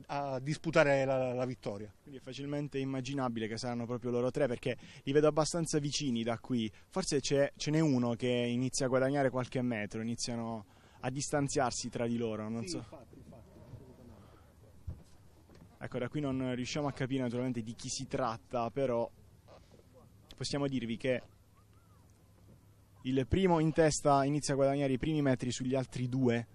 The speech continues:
Speaker 2: anche perché il traguardo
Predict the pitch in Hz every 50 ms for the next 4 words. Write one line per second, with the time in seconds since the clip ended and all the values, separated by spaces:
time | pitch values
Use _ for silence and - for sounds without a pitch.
0 | - - 127 127 117 - 117 104 120 110 - - 117 110 101 - - - - -
1 | - - - - - - - - - 120 117 113 107 - 127 127 120 127 127 123
2 | 120 110 113 117 113 104 107